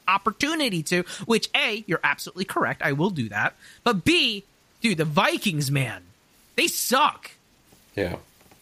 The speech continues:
Speaker 1: But
Speaker 2: They
Speaker 1: everyone
Speaker 2: do.
Speaker 1: knew that. But I feel like their defense has just been so, so terrible. Do you think, uh, Zimmer feels a little bit validated? Because he's always, he's been, like, a defensive guru, and then even he couldn't fix that garbage in Minnesota. And everyone's like,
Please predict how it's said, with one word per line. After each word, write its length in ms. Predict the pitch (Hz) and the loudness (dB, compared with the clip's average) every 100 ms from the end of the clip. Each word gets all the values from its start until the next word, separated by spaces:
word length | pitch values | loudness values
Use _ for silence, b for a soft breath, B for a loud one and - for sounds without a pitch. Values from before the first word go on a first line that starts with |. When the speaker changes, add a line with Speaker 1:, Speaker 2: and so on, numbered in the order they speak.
| _ - | _ -4
Speaker 1:
But 100 | 247 | 0
Speaker 2:
They 60 | |
Speaker 1:
everyone 360 | 302 339 339 330 | 2 2 2 2
Speaker 2:
do. 60 | 349 | 2
Speaker 1:
knew 120 | 359 | 2
that. 280 | 180 113 - | 2 -2 -2
But 140 | 233 240 | 0 2
I 80 | 226 | 0
feel 240 | 269 294 | 0 2
like 160 | 285 262 | 2 2
their 80 | |
defense 560 | 247 170 262 262 233 165 | 0 2 2 2 0 0
has 120 | 165 | -2
just 400 | - 220 - - | 0 -2 -2 -2
been 320 | 226 214 156 - - | 0 0 -2 -10 -8
so, 800 | - - - - 226 233 233 220 | -6 -4 -4 0 2 0 -4 -8
so 480 | - - - 202 196 | -6 -4 0 0 0
terrible. 600 | - 175 185 196 247 - b b | 0 2 2 2 -2 -4 b b
Do 100 | 226 | 0
you 60 | |
think, 280 | 233 262 247 | 2 0 2
uh, 240 | 247 240 208 | 2 2 2
Zimmer 460 | 160 170 196 254 | -2 0 2 2
feels 260 | 247 226 208 | 0 -2 0
a 40 | |
little 160 | 208 208 | 0 2
bit 140 | 196 | 0
validated? 580 | 156 143 160 202 214 240 | -2 -2 0 0 -2 -4
Because 200 | 208 165 | -6 -4
he's 180 | 180 170 | -4 -2
always, 380 | 165 165 190 - b b - | 0 0 -2 -6 b b 0
he's 260 | 285 285 | 0 0
been, 220 | 185 247 240 | 0 2 2
like, 220 | 196 170 | 0 0
a 100 | 185 | -2
defensive 640 | 170 160 220 208 180 147 | 0 0 0 0 -2 0
guru, 540 | 185 214 185 131 117 117 | 2 4 4 0 -2 -4
and 120 | 165 | -2
then 140 | 175 175 | -2 -2
even 240 | 190 190 | -2 -2
he 220 | 170 214 | -2 -4
couldn't 320 | 202 185 123 - | -2 -6 -6 -6
fix 200 | 151 - | -4 -2
that 220 | 131 120 | -4 -2
garbage 380 | 143 135 127 135 | -2 0 -2 -4
in 80 | |
Minnesota. 480 | 131 123 - 127 117 | -6 -8 -6 -4 -2
And 120 | 120 | -2
everyone's 300 | 151 196 196 | 0 0 0
like, 160 | 180 | -2